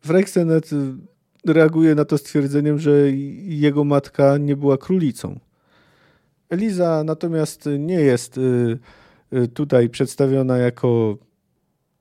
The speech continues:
wierna siostra, która tak poświęciła się dla braci,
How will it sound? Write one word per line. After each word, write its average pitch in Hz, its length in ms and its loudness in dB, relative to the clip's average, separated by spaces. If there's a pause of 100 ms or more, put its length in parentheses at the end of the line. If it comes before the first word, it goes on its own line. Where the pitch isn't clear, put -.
(180)
wierna 147 440 2
siostra, 117 640 -2
która 123 340 -2
tak 139 220 -2
poświęciła 139 500 -4
się 127 160 -4
dla 120 180 0
braci, 120 460 -2